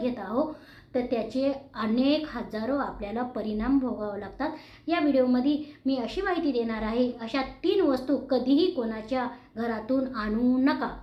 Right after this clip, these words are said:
त्या नवीनच घ्या, त्याचे अनेक फळ तुम्हाला शुभ मिळतील.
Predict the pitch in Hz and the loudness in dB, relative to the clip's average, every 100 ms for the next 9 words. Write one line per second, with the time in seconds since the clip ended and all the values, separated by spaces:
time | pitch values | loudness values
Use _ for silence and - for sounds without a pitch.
0 | - 254 220 220 226 247 277 277 370 247 | -4 0 0 2 2 6 8 8 6 0
1 | 226 277 339 - - - - 233 - 277 | -2 -2 -2 -10 -20 -14 -8 -6 -2 2
2 | 277 285 - 233 262 359 370 - 226 214 | 2 0 -4 2 4 4 0 -4 -4 -4
3 | 196 196 254 349 - 415 415 349 254 - | -6 -4 -4 -6 -4 -2 0 4 4 4
4 | 220 202 | -2 -6